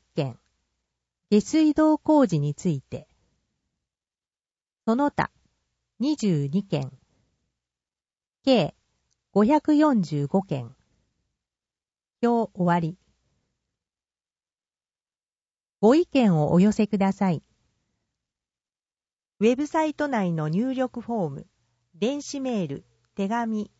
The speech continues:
電話、ファックス、直接窓口にお越しいただくなど、いずれの方法でも受け付けています。手紙の場合は、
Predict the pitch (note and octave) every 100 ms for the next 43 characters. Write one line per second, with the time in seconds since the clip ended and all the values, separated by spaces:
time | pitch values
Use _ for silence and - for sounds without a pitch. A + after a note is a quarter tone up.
0 | _ _ - G#3+ A#3 A3+ G#3 G3+ - _
1 | _ _ C#4 - - - C#3+ _ _ _
2 | _ _ _ G#3 G3+ - D4 - C#4 C4+
3 | D#4+ C#4 - F#3 D#3 D3+ A3+ - A#3 A3
4 | A3+ A#3 A#3 G3+ C#3+ C#3+ - _ _ _
5 | _ - G3 C#4 D4 D4 C#4+ C#4+ C#4+ C#4+
6 | C#4 C4+ A3+ D#3 E3 A#3+ - F3+ D#3 C3
7 | B2 B2+ _ _ _ _ _ _ _ _
8 | _ _ - A3 - D4 D4 C#4+ C4+ C4+
9 | C4+ C4 B3 A#3+